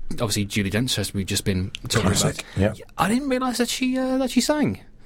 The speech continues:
Speaker 1: But, but apparently she, uh, re-, received warm reviews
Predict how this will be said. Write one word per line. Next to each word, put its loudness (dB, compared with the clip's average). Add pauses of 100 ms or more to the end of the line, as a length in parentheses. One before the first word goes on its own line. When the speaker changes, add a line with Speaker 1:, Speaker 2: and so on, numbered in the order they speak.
(300)
Speaker 1:
But, 2
but 4
apparently 2
she, 2
uh, 0
re-, -6
received 0
warm 2
reviews 0